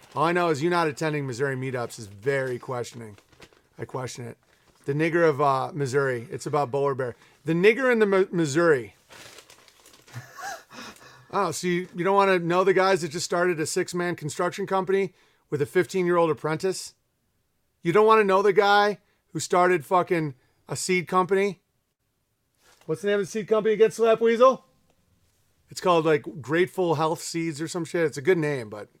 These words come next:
all right. A nar-, a narcissist can't even see themselves in their own reflection, only selfishness. Interesting. Well, the irony about a narcissist is they don't actually exist. They're defined by what other people view them as.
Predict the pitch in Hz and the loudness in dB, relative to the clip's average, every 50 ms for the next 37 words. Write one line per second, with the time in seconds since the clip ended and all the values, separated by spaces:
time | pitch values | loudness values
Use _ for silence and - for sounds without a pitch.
0 | _ _ _ _ _ _ - _ - - - _ _ _ _ _ _ _ _ _ | _ _ _ _ _ _ -20 _ -20 -20 -20 _ _ _ _ _ _ _ _ _
1 | _ _ _ _ _ - - 113 110 107 104 - - _ _ _ - 135 139 143 | _ _ _ _ _ -14 -10 -10 -10 -10 -10 -14 -18 _ _ _ -10 -6 -4 0
2 | 160 170 165 151 - - - 151 147 165 175 185 - - 185 196 - - - 185 | 0 0 0 -2 -6 -10 -8 -2 0 2 2 0 0 0 0 0 0 2 0 0
3 | 175 175 180 156 156 147 - - 180 165 160 156 135 - - 160 151 151 147 120 | 4 4 4 2 2 -4 -4 -4 -4 -2 -2 -4 -4 -2 -2 0 0 0 0 -2
4 | 151 143 135 131 135 135 131 123 117 107 - - 151 147 143 139 - - 123 123 | -4 -4 -4 -4 -4 -4 -4 -6 -8 -10 -8 -6 -4 -4 -4 -4 -6 -10 -10 -8
5 | 123 123 127 120 - - 135 127 131 113 127 117 - - 101 95 - - - - | -8 -8 -8 -8 -8 -8 -8 -8 -8 -10 -10 -16 -16 -16 -18 -16 -18 -18 -14 -14
6 | 139 135 135 117 - - - - 104 - _ _ _ _ _ _ _ _ _ _ | -14 -14 -12 -16 -16 -18 -20 -20 -20 -20 _ _ _ _ _ _ _ _ _ _
7 | _ _ _ _ _ _ _ _ _ _ _ _ _ _ _ _ _ _ _ _ | _ _ _ _ _ _ _ _ _ _ _ _ _ _ _ _ _ _ _ _
8 | _ _ _ _ _ _ _ _ _ _ _ _ 185 214 202 226 240 262 311 349 | _ _ _ _ _ _ _ _ _ _ _ _ 6 8 8 10 8 8 8 8
9 | 349 339 320 277 254 254 233 208 196 208 254 302 240 - - 170 180 170 - - | 8 6 6 6 6 6 6 6 4 4 2 2 0 -2 -4 -4 -4 -4 -4 -6
10 | 160 151 190 165 214 233 240 226 220 - - 202 170 139 113 110 120 196 208 165 | 0 0 4 4 4 4 4 2 2 2 0 -2 -2 -2 -2 0 2 4 4 4
11 | 120 - - 170 165 156 165 - - 202 202 214 220 226 202 175 175 160 160 160 | 0 -4 -4 -4 -2 -2 -2 -2 0 2 4 4 4 4 4 2 2 2 2 2
12 | 156 165 165 170 156 - 165 160 - 139 123 113 143 165 170 139 131 113 110 101 | 2 2 0 -2 -2 -4 -6 -6 -6 -6 -10 -6 -4 -2 -2 -2 -4 -6 -10 -14
13 | 92 - - - - - | -16 -16 -16 -18 -18 -20